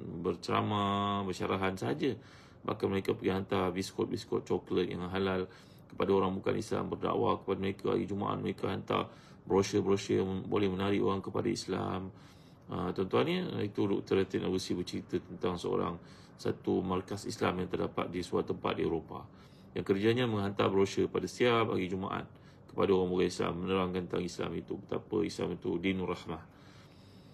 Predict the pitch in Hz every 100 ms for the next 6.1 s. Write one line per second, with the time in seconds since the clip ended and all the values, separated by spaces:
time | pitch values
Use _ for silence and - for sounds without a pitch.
0 | - - - - - - - - 101 127
1 | 135 123 120 131 123 117 127 131 123 120
2 | 127 170 151 131 110 113 117 113 113 113
3 | 113 110 107 104 104 - 101 98 98 104
4 | 110 110 113 110 104 101 104 107 113 117
5 | 113 117 104 101 95 98 87 80 80 73